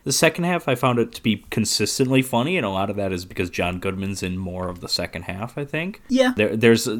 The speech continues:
Speaker 1: I just love the way he talks. There's, like, where they're trying to figure out where the nest is. Jeff Daniels is like, "It's, it's in the barn."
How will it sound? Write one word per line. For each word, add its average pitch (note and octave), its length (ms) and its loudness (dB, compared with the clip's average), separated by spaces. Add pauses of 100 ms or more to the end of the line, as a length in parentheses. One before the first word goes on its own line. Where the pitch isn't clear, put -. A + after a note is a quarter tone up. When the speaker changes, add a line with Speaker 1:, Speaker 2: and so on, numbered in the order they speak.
(140)
Speaker 1:
I D3 100 6
just E3 220 0
love G3+ 140 2
the F#3 60 0
way E3 120 4
he C#3 140 2
talks. G#2+ 460 0
There's, A2 280 0
like, G2+ 220 -2
where A#2 140 4
they're G#2 120 4
trying A#2 220 0
to A2+ 40 2
figure A#2 240 0
out G2+ 120 2
where G2 100 4
the F#2 100 0
nest F2+ 440 -4
is. C3 320 2 (100)
Jeff G#2+ 220 0
Daniels G#2 360 2
is F#2+ 60 -2
like, F#2 220 2
"It's, G2+ 140 -2
it's A#2 200 0
in B2+ 120 6
the B2+ 60 8
barn." G2+ 580 4